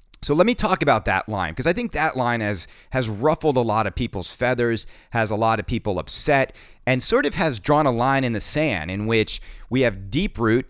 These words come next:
and their promises and their words on one side of, you know, the sand, and on the other side of the sand, it's almost like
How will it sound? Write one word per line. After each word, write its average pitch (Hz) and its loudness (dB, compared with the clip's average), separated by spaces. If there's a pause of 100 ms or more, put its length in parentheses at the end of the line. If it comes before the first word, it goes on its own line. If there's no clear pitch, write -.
(140)
and 110 0
their 101 2
promises 107 -2
and 110 -2
their 110 0
words 117 0 (380)
on 127 0
one 220 2
side 90 0 (320)
of, 104 2
you 117 -2
know, 92 0
the 90 -4
sand, 101 -4 (280)
and 139 0
on 160 2
the 180 2
other 277 0
side 139 2
of 113 -4
the 104 -6
sand, 113 -2
it's 131 -2
almost 170 0
like 113 -2